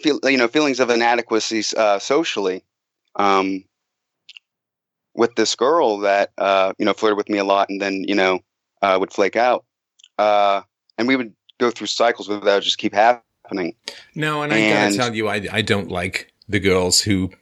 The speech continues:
Speaker 2: use you as a disposable canvas. You know, like, "I'm gonna flirt with you," but the moment you start reciprocating,
Speaker 1: Right.
Speaker 2: it's like, "No." It's like,
Speaker 1: Exactly.
Speaker 2: eh, you know, that's, uh, it's like, uh,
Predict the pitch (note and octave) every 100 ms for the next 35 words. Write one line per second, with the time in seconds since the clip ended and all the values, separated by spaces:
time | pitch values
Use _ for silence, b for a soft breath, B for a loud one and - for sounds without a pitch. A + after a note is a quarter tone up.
0 | - G#2 G2 G2+ G#2+ G2+ G2 G2 F2+ -
1 | G#2+ G2 F2+ E2+ - F#2 F2+ F2+ - B
2 | B B _ _ G2 G2 G2 F#2+ F2 F2
3 | F#2 F2+ D#2+ D#3+ F3 - F#2 F2+ A#2 F#2
4 | E2+ F#2+ D3+ C#3 - C3 C#3+ C3 A2 F3
5 | A2+ A2 G2+ F#2 G2 G#2 F#2 G#2 F#2 E2
6 | - - - - - A#2 G#2+ A2+ G#2+ G#2+
7 | B3 A#3+ A3+ G3 E3 A2+ F#2+ F#2 G2 _
8 | B B B B B _ A#2+ A#2 - A2+
9 | G2+ F#2+ - A2+ - A#2 G#2 G#2+ G2 G2